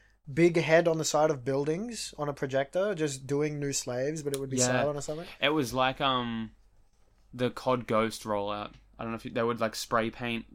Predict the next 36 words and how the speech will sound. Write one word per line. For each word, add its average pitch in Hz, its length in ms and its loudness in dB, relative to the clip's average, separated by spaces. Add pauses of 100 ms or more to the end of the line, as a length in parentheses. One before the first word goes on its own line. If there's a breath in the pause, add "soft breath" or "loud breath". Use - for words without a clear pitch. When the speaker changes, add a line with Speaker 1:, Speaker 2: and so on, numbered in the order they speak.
Speaker 2:
the 123 100 -4
ghost 110 360 -2
symbol 104 500 -6 (420)
Speaker 1:
Oh, 165 80 2
that's 277 140 2
Speaker 2:
onto, 120 200 0
Speaker 1:
cool. 113 160 -6
Speaker 2:
yeah, 110 200 2
it 104 60 -2
was 113 140 -4
pretty 110 180 -6
sick. 104 480 -8
The 120 180 -6
game 127 220 0
was 113 160 -4
really 107 260 -4
good, 104 340 -6
but 104 160 -2
people 104 320 -8
hated 104 280 -12
on 101 140 -10
it. 101 120 -12 (180)
Rest - 160 -10
Speaker 1:
Yeah. 113 60 -8
Speaker 2:
in 110 60 -8
peace. 120 300 -12 (960 soft breath)
Now, 135 320 6 (200)
T-Lop, 131 600 0 (260 loud breath)
The 113 120 -8
Life 127 300 0
of 120 80 -4
Speaker 1:
The 160 80 0
Speaker 2:
Pablo. 160 340 8
Speaker 1:
Life 110 60 2
of 107 60 -6
Pablo. 131 480 2